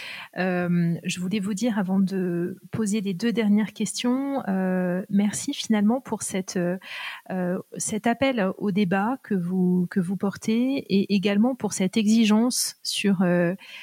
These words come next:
les services publics, parce que finalement, on est, on est indigné que quand, euh,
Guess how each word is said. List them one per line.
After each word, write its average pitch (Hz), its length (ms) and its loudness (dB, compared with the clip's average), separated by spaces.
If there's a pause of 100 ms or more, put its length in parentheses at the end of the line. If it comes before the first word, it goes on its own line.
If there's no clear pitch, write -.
(140)
les 196 80 4
services 196 320 2
publics, 202 400 -6
parce 190 200 -2
que 196 120 -2
finalement, 190 440 4
on 180 300 4
est, 175 340 2
on 185 140 4
est 180 220 4
indigné 208 500 8
que 220 160 0
quand, 190 400 2
euh, 170 380 6